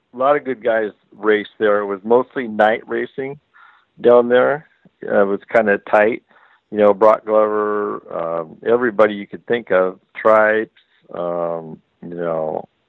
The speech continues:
uh, Ronnie, uh, Moats. I mean, pretty much anybody you could think of down here raced there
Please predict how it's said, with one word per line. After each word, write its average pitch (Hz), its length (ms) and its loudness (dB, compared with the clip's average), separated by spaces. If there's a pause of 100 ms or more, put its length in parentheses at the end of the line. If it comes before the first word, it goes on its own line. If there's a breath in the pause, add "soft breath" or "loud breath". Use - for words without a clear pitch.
(380)
uh, 78 260 0
Ronnie, 110 960 2
uh, 76 260 -2
Moats. 123 640 2 (380)
I 85 120 -6
mean, 82 280 -12 (260)
pretty 165 160 4
much 123 200 2
anybody 107 380 0
you 98 60 -12
could 92 200 -8
think 117 180 -4
of 90 180 0
down 98 380 0 (380 soft breath)
here 101 440 2
raced 92 360 -4 (100)
there 87 380 -2